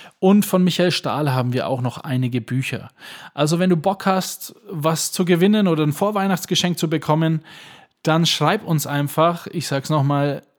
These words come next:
die Macht der Worte at mail punkt de oder auf Instagram oder, nee, lass Facebook sein, weil da schauen wir eh nie rein. <laughs> Ha. Genau.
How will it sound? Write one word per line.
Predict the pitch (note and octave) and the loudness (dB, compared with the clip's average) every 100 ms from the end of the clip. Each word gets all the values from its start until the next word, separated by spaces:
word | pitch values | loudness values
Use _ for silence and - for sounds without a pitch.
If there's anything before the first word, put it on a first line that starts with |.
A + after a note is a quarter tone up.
| _ _ | _ _
die | G3 | 4
Macht | G#3 E3+ - - | 4 2 -6 -4
der | C#3+ B2 | -2 0
Worte | A#2+ A#2+ B2 - | -2 -2 -6 0
at | G3 G3 | -2 0
mail | C#3+ C3 | -2 -2
punkt | B2+ C3 B2 B2 - | -2 -4 -4 -6 -6
de | B2+ A#2+ C#3 C3+ C3+ | -6 -4 -2 -2 -2
oder | F#3 F#3 E3 | 2 2 2
auf | C#3 | 0
Instagram | C3+ D3+ - C3 C3 B2 B2+ C3 - - - - _ | -2 -4 -2 -2 -2 -2 -4 -6 -12 -20 -20 -20 _
oder, | D#3 D#3+ E3+ D#3 D3+ C#3+ | 4 6 6 4 4 0
nee, | B2+ A#2+ A#2 | -2 -2 -4
lass | A2+ - | -6 -6
Facebook | A2+ - A#2 - | -6 -6 -12 -8
sein, | A#2+ A#2 | -4 -4
weil | A2+ | -4
da | A2+ | -6
schauen | A#2+ A2+ | -6 -6
wir | A2+ | -4
eh | B2 | -4
nie | B2+ C3 | -4 -4
rein. | A#2+ B2 B2 - | -4 -4 -6 -10
<laughs> | - - | -12 -10
Ha. | A3+ - - - - - _ | -10 -12 -20 -18 -18 -20 _
Genau. | F#3 D3+ A#2 | 4 4 -2